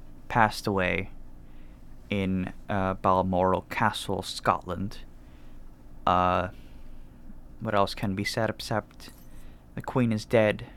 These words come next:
long live the King. Uh, Prince Charles, now King Charles the Third,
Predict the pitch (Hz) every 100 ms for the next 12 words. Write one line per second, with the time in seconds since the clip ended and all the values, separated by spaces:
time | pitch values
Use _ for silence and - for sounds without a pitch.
0 | - 113 104 101 95 95 95 107 - -
1 | - 110 87 - - - - - - -
2 | - - - 90 92 - - - 117 98
3 | - - 113 104 101 98 98 - 107 95
4 | 92 92 - - 117 104 95 101 - 95
5 | 95 92 - - - - 104 98 95